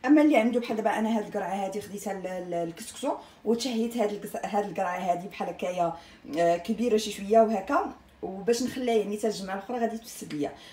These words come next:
داكشي علاش طيبت منها، واللي بقى منها غادي نديرو، غادي ن-، نديرو كيف ما غادي تشوفوا ان شاء الله. المهم غادي ندخلو الفران دابا،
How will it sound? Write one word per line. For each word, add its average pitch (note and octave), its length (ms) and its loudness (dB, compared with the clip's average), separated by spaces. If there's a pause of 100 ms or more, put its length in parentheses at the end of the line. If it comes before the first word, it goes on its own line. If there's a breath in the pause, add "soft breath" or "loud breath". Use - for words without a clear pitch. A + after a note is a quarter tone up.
(140 loud breath)
داكشي A3+ 320 2
علاش A3 200 4
طيبت G3 340 -8
منها، A3 540 2
واللي F#4+ 260 4
بقى A3+ 220 0
منها G#3+ 260 2
غادي A#3 220 0
نديرو، F#3 440 -2
غادي F3 280 -4
ن-، D#3 680 -2
نديرو A#3+ 280 2
كيف A3 180 -8
ما G3 80 -2
غادي E3 220 -2
تشوفوا E3 220 -10
ان D#3+ 100 -8
شاء - 140 -10
الله. B2+ 180 -10 (300 loud breath)
المهم G3+ 140 4
غادي G#3+ 220 4
ندخلو B3 260 0
الفران G#3 380 -2
دابا، E3 360 2